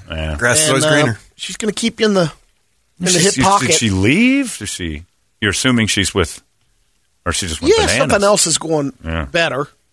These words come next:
Speaker 1: Or worse.
Speaker 3: Because, well, here, the other red flag in the
Speaker 1: bananas.
Speaker 3: letter is saying, "I just wanna be with you in the bar that we met."
Speaker 1: Yeah.
Speaker 3: Y-, she's living in the past, and she wants to keep that as a current thing,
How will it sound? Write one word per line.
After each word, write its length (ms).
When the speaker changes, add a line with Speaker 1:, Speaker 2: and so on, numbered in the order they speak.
Speaker 1:
Or 200
worse. 480
Speaker 3:
Because, 360
well, 240
here, 280
the 220
other 180
red 320
flag 440
in 100
the 80
Speaker 1:
bananas. 260
Speaker 3:
letter 380
is 80
saying, 400
"I 140
just 200
wanna 200
be 180
with 180
you 140
in 80
the 80
bar 380
that 160
we 100
met." 300
Speaker 1:
Yeah. 260
Speaker 3:
Y-, 160
she's 340
living 200
in 80
the 80
past, 580
and 240
she 200
wants 220
to 140
keep 280
that 320
as 180
a 80
current 420
thing, 360